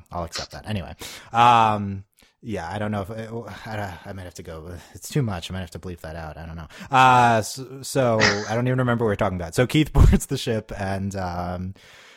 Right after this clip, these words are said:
y-, the, yeah. So what do we think of this thing where the druids, uh, free Thrace in order to, like, set him up?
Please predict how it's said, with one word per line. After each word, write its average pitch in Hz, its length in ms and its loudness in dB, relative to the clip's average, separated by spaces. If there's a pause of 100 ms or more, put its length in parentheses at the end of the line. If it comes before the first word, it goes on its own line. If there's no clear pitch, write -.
(280)
y-, 131 380 -16
the, 110 240 -6
yeah. 123 320 0
So - 160 0
what 185 60 4
do 240 80 2
we 254 40 0
think 233 160 2
of 180 120 2
this 156 200 2
thing 135 340 2
where 107 180 0
the 101 100 -2
druids, 104 640 -4
uh, 90 480 -6
free 139 420 -2
Thrace 95 680 -2
in 104 180 -6
order 104 180 -2
to, - 100 -10
like, 90 160 -6
set 95 240 -2
him 85 100 -6
up? - 240 -8